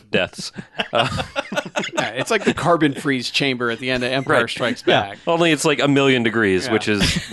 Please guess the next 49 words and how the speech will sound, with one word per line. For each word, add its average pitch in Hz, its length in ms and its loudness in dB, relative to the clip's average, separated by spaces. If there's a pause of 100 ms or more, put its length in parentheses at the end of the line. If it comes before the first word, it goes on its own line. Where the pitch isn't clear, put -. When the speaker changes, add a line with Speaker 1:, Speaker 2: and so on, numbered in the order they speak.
(180)
Speaker 2:
<laughs> - 140 -20
Speaker 1:
probably 131 280 2
Speaker 2:
Like, 208 160 4
Speaker 1:
not - 80 2
Speaker 2:
like, - 80 4
it - 40 -10
Speaker 1:
possible. 208 180 2
Speaker 2:
literally 262 300 4
burns 190 460 2
his 160 200 2
jacket 156 460 2
Speaker 3:
Yes. 123 120 2
Speaker 2:
when 147 100 2
he 151 80 4
bumps 151 340 0
against 143 400 -2
one 143 160 -2
of 127 120 -6
the 131 60 -12
walls. 117 440 -2
Speaker 3:
Mm-hmm. 165 160 -4 (460)
Yeah. 123 260 -2
Speaker 1:
<laughs> - 80 -12
It's, 190 300 -2 (540)
it's 190 140 0
one 220 140 4
of 185 60 4
those 151 240 4
eighties 127 360 2
tanning 107 380 0
things, 104 300 0
which 113 140 0
is 113 120 0
like, 104 180 2
you 113 100 0
just 143 420 -2
plug 156 220 0
it 143 80 2
into 131 160 2
the 117 80 4
wall. 117 260 4
It 104 80 2
doesn't 117 200 0
have 123 120 -2
a 110 60 -2
setting. 110 300 0
It 95 100 -4
just 107 180 -2
Speaker 2:
Yeah. 101 80 -12